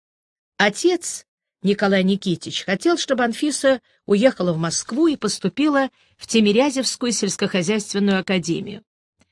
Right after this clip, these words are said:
Анфиса же думала совсем о другом, еще туманном, но привлекательном,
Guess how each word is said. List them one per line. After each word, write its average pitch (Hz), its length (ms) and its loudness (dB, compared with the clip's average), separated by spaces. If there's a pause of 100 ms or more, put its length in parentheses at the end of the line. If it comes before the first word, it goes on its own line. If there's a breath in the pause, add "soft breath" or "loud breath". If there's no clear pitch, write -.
(300)
Анфиса 233 580 0
же 175 120 0
думала 165 500 -2 (260)
совсем 330 840 0 (100)
о 240 140 2
другом, 175 640 -2 (400)
еще 175 340 -2
туманном, 285 760 0 (600)
но 226 200 4
привлекательном, 165 1000 -4